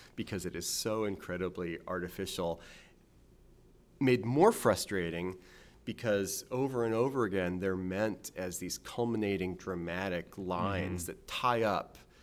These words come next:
Speaker 1: in a summative way so many different aspects of multiple characters' journey that
Speaker 2: Yeah.
Speaker 1: "thanks for everything" is the thing that sticks the
Speaker 2: Mm-hmm.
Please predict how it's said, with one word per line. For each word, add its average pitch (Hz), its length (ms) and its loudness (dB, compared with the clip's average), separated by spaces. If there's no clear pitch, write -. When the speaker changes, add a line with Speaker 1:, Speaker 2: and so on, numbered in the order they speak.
Speaker 1:
in 104 100 -6
a 101 60 -6
summative 95 480 -4
way 92 280 0
so 117 280 -2
many 107 200 0
different - 460 -4
aspects - 720 -4
of 98 160 -6
multiple 117 400 0
characters' 92 640 -4
journey 117 640 2
that 101 180 2
Speaker 2:
Yeah. 101 60 -2
Speaker 1:
"thanks 127 400 2
for 117 160 0
everything" 90 960 -2
is 101 160 -6
the 98 120 -6
thing 104 220 -4
that - 180 -8
sticks - 400 0
the 113 120 -2
Speaker 2:
Mm-hmm. 95 80 0